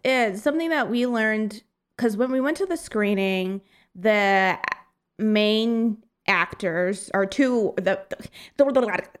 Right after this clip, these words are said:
I'm trying to say, <laughs> what I'm trying to say is our two lead actors were at the screening and did a Q and A afterwards. And something that they discussed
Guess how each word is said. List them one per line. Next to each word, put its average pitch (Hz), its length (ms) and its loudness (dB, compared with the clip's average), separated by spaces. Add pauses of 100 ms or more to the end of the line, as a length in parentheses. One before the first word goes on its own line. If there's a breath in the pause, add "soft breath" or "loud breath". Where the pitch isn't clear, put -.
(240)
I'm 220 260 4
trying 330 180 6
to 392 120 8
say, 226 220 8 (260)
<laughs> 622 640 6
what 294 100 4
I'm 269 80 2
trying 370 260 4
to 320 60 -2
say 247 380 4 (260 loud breath)
is 240 160 4
our 220 200 4
two 349 440 6
lead 330 240 6 (100)
actors 202 880 4 (320 loud breath)
were 220 500 4
at 196 260 2
the 240 100 4
screening 185 560 0
and 190 180 0
did 180 160 0
a 190 80 0
Q 185 300 0
and 175 120 0
A 165 140 -4
afterwards. 160 680 -6
And 165 240 -6
something 190 340 0
that 170 420 -2
they 170 300 0
discussed 311 720 -2